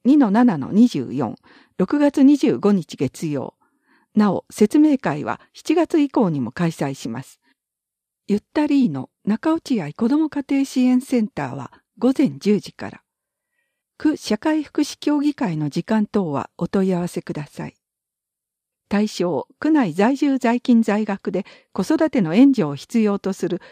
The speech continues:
生後四十三日から十八歳、十八歳に達する日以後の最初の三月三十一日までの児童の保護者、各回二十名程度。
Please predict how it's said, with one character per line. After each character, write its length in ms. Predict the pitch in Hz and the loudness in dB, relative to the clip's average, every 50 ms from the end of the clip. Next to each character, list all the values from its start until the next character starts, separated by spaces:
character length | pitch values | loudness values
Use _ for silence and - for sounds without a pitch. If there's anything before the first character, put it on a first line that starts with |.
| - _ _ | -20 _ _
生 280 | - - 233 240 247 | -2 0 2 2 2
後 220 | 226 208 208 - - _ | 2 0 -2 -2 -2 _
四 220 | 220 277 320 320 | 0 0 2 2
十 180 | 294 233 190 165 | 0 0 -2 -2
三 260 | - - 247 254 240 | 0 2 4 4 4
日 220 | 175 165 - - - | 2 0 -6 -10 -10
か 120 | - 135 | -10 -8
ら 160 | - 82 - - - _ _ - | -8 -8 -10 -12 -20 _ _ -6
十 200 | - 208 220 240 | -2 0 0 0
八 180 | 220 214 202 - | 0 -4 -6 -6
歳、 380 | - - - 110 78 - _ _ _ _ _ _ _ _ _ _ | -8 -12 -14 -14 -14 -14 _ _ _ _ _ _ _ _ _ _
十 180 | - - 247 269 | 0 0 0 2
八 160 | 269 302 294 | 2 0 -2
歳 280 | - - 277 214 180 160 | -2 -2 -2 -2 -2 -4
に 120 | 151 160 | -6 -8
達 200 | - 180 170 - | -8 -10 -10 -6
す 120 | - 247 240 | -4 -2 -2
る 100 | 240 220 | -2 -2
日 220 | - 240 220 226 | 0 0 0 0
以 40 | 226 | 2
後 120 | 233 185 | 0 -2
の 120 | 151 90 - | -2 -4 -4
最 180 | - 220 233 254 | -2 -2 -2 0
初 160 | - 302 254 | 2 2 2
の 80 | 254 | 2
三 220 | 240 - 277 285 269 | 2 2 2 2 2
月 220 | 214 120 - - | 0 -4 -6 -4
三 200 | - 226 254 240 | -2 0 2 2
十 220 | 220 - 135 80 90 | 2 0 -4 -8 -8
一 220 | 135 - - 202 | -8 -4 -2 -2
日 260 | 196 180 - - 175 | -2 -2 -4 -6 -8
ま 120 | 139 73 - | -8 -8 -10
で 140 | - - - - - - _ _ - | -14 -20 -20 -20 -20 -20 _ _ -4
の 200 | 202 208 - - _ - | -2 -2 -2 -4 _ -2
児 160 | 185 269 285 | 0 2 4
童 180 | 294 320 285 214 | 4 4 4 2
の 120 | 139 117 | 0 -2
保 160 | 120 160 160 | -2 -2 0
護 100 | 160 170 | 0 0
者、 220 | 160 - - - - - - _ _ _ _ _ _ - - | -2 -4 -10 -18 -18 -20 -20 _ _ _ _ _ _ -6 -6
各 200 | 254 - - - | -6 -6 -6 -6
回 240 | - 165 151 143 | -6 -6 -4 -4
二 120 | 143 160 175 | -4 -4 0
十 220 | 185 233 240 247 | 2 4 4 6
名 220 | 220 214 190 180 170 | 4 4 2 -2 -4
程 260 | - - 156 139 - | -6 -8 -8 -8 -10
度。 140 | - - | -14 -20